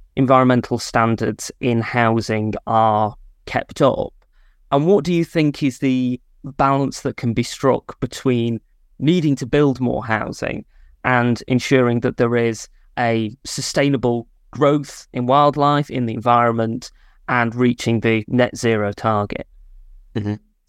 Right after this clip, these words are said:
Speaker 2: Sure. I think as part of the community housing fund that the government did, one of their stipulations was that housing projects should be built with modern building standards
Speaker 1: Mm-hmm.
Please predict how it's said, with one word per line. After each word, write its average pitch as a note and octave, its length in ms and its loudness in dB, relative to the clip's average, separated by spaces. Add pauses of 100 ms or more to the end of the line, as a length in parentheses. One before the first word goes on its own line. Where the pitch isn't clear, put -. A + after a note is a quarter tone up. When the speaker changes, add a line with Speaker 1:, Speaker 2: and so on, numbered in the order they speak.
(280)
Speaker 2:
Sure. G#2 420 0 (160)
I B2 80 0
think E3+ 320 0 (800)
as C#3 160 0
part D#3 260 4
of - 20 -18
the C#3 180 2
community B2+ 380 -2
housing B2 280 0
fund G#2 180 -2
that F#2+ 40 -6
the E2 80 -8
government A2 340 -2
did, F#2 160 -6
one B2 160 0
of C3 80 -2
their B2+ 100 2
stipulations A2 800 -2
was G#2 200 -2
that G2+ 160 2
housing B2 260 4
projects G2+ 320 -2
should A2 140 -6
be G#2+ 60 -2
built G2+ 260 0
with G2 120 -4
modern A2 280 0
building A#2 260 0
standards C3+ 720 -2
Speaker 1:
Mm-hmm. A2+ 160 -4